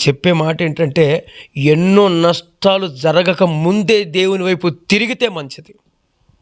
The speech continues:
నష్టము కలగక ముందే దేవుని వైపు తిరగాలి. నష్టాలు జరగక ముందే దేవుని వైపు మనం తిరగగలిగితే దేవుడు దీవిస్తాడు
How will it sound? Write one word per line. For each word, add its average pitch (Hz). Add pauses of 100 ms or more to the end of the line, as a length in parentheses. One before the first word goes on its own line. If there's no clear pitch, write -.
(1500)
నష్టము 165
కలగక 170
ముందే 202
దేవుని 196
వైపు 175
తిరగాలి. - (300)
నష్టాలు 165
జరగక 147
ముందే 156
దేవుని 147
వైపు 147
మనం 131
తిరగగలిగితే 131
దేవుడు 120
దీవిస్తాడు 117